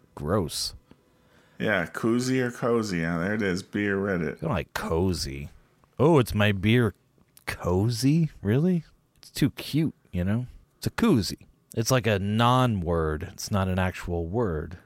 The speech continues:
Speaker 1: you know?
Speaker 2: Right.
Speaker 1: Koozie.
Speaker 2: Well, there you go.
Speaker 1: Well, whatever. I don't give a fuck. Anyway, look at this. Do you want me to say cozy from now on, Brad?
Speaker 2: No,
Speaker 1: Would
Speaker 2: go
Speaker 1: that make
Speaker 2: koozie.
Speaker 1: you
Speaker 2: I'm with that. I like the, I like the exotic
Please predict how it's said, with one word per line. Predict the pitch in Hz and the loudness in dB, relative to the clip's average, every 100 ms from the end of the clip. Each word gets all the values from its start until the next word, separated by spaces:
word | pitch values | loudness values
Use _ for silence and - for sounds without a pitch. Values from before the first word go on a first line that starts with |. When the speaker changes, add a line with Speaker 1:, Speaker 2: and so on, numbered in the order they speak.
| _ 107 | _ -12
Speaker 1:
you | |
know? | 117 135 - _ _ - | -8 -10 -12 _ _ -2
Speaker 2:
Right. | 104 92 - - _ _ _ _ _ _ - | 0 0 -2 -14 _ _ _ _ _ _ -10
Speaker 1:
Koozie. | - 135 87 71 - - - _ _ _ _ _ _ _ _ _ _ _ 117 | -2 0 -2 -8 -14 -18 -20 _ _ _ _ _ _ _ _ _ _ _ -4
Speaker 2:
Well, | 107 | 0
there | 104 | 2
you | 110 107 | 2 2
go. | 104 92 | 2 4
Speaker 1:
Well, | 143 143 | 6 6
whatever. | 143 147 110 90 | 6 4 4 4
I | 104 156 | 4 4
don't | 120 | 2
give | 90 82 | 0 -2
a | 78 | -4
fuck. | - 87 - - - - - _ 165 | -2 -4 -4 -12 -20 -20 -20 _ 0
Anyway, | 160 110 90 85 85 _ - - | 2 4 2 2 -2 _ -16 0
look | 175 165 | 2 2
at | 147 | 2
this. | 143 127 - - _ _ _ _ _ 107 | 2 2 -2 -10 _ _ _ _ _ 0
Do | 107 | 6
you | 113 | 6
want | 151 151 | 6 6
me | 151 | 4
to | 147 | 6
say | - 147 | 6 4
cozy | 135 151 147 139 156 | 6 6 6 6 4
from | 143 143 | 4 2
now | 147 160 156 | 2 4 4
on, | 160 160 | 4 2
Brad? | 156 160 165 | 2 4 4
Speaker 2:
No, | 180 233 | 4 4
Speaker 1:
Would | 120 | 8
Speaker 2:
go | |
Speaker 1:
that | 147 151 | 8 8
make | 160 | 8
Speaker 2:
koozie. | 175 143 104 | 8 8 6
Speaker 1:
you | |
Speaker 2:
I'm | 107 139 | 4 4
with | 143 135 | 2 4
that. | 101 92 | 4 6
I | 104 | 4
like | 123 131 131 135 | 4 2 2 2
the, | 110 | 4
I | 120 | 4
like | 123 123 117 | 4 2 0
the | 120 110 | 2 4
exotic | 107 107 113 107 104 - | 4 4 4 4 2 -2